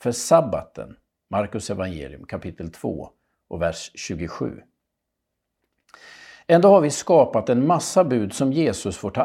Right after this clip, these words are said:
ansvar för, trots att han aldrig har sagt dem. I värsta fall är det bud som står i strid med vad Jesus har undervisat om. Jag tycker det är viktigt att vila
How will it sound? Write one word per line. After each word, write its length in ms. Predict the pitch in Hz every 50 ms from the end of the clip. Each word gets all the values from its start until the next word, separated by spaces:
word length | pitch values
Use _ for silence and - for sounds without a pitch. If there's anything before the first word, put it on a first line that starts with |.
| - -
ansvar 600 | 135 135 135 - 110 101 - - - 196 190 180
för, 320 | - - - 202 87 85 - - _ _ -
trots 500 | - 160 185 196 180 - - - - - - _ -
att 280 | 127 131 127 123 - -
han 320 | - 104 120 110 104 101 - - -
aldrig 680 | 151 165 156 123 87 85 87 - 165 180 135 104 -
har 200 | - - 107 123
sagt 440 | 117 - - - 185 196 - _ _ _ _
dem. 320 | - 82 80 - - - - _ _ _ _ _ _ _ _ _ _ _ _ _ _ _ - - - - - -
I 60 | -
värsta 320 | 131 147 156 - - 190 170
fall 260 | - 180 170 170 160
är 60 | 156
det 80 | 151 147
bud 260 | 143 143 139 139 123
som 160 | - 143 135
står 200 | 135 - 135 123
i 80 | 131 131
strid 680 | 131 - - - - 160 156 196 214 214 196 165 139
med 140 | 135 127 117
vad 100 | 123 123
Jesus 400 | 120 117 95 82 - 101 92 -
har 80 | 113
undervisat 640 | 113 107 101 85 90 107 147 143 123 - 85 80 - -
om. 160 | - - - _ _ _ _ _ _ _ _ _ _ _ - - - - - - - - - - - -
Jag 220 | 160 175 196 190
tycker 300 | - - 156 151 - 139
det 80 | 123 123
är 40 | 120
viktigt 500 | 117 127 147 139 - - - 98 82 113
att 140 | 98 95 110
vila 580 | 107 117 151 165 147 135 135 165 175 175 175